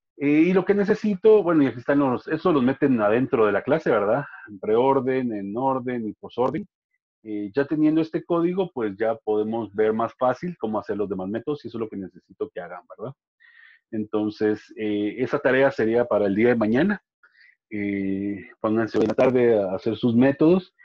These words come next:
Y lo que necesito es que suban, eh, tengo problemas porque no quisiera que se copiaran entre ustedes.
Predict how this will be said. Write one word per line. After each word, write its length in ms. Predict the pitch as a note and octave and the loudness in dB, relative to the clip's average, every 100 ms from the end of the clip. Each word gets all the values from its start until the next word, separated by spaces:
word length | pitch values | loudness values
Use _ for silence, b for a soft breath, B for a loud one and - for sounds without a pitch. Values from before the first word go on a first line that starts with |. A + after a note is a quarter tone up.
| B B | B B
Y 80 | E3 | 2
lo 100 | F3 | 4
que 100 | F#3 | 4
necesito 420 | F#3 F#3 G3+ G#3 | 2 2 0 2
es 80 | G3 | 2
que 120 | D3+ | 2
suban, 480 | - F3 E3+ F3+ F#3 - | 6 6 6 4 0 -6
eh, 680 | C3 B2+ B2 A#2 A2 G#2 E2 _ _ _ _ _ _ _ _ _ B B B B - B2 | -2 0 2 4 2 0 -6 _ _ _ _ _ _ _ _ _ B B B B -8 2
tengo 300 | G#3+ C4+ - | 4 4 2
problemas 500 | D3 C#3 F3 B2+ - | 2 4 4 2 -2
porque 580 | B2 G#2+ - A#2+ A#2 A#2 | -6 -6 -6 -4 -4 -4
no 240 | A#2+ D3 F3 | -2 -2 -2
quisiera 580 | G3 - F#3+ F#3+ G3+ | -6 -4 0 2 2
que 120 | G3+ F3+ | 0 -6
se 160 | C3 | -6
copiaran 480 | A2 - A2 G#2 G#2 | -6 -4 -2 -2 -2
entre 220 | G2+ A2 | -6 -8
ustedes. 560 | G#2 C#3+ C#3+ A2+ - | -4 0 2 0 -6